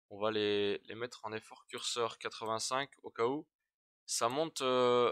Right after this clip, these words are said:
ça monte très fort, je les mets tous. On va, on va pas faire de préférence. Si on le voit directement,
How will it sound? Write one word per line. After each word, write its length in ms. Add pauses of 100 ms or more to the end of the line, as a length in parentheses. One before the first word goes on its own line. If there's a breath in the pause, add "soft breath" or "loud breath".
ça 180
monte 240
très 160
fort, 200
je 120
les 20
mets 140
tous. 300
On 100
va, 320
on 20
va 80
pas 140
faire 180
de 60
préférence. 500
Si 80
on 40
le 60
voit 120
directement, 580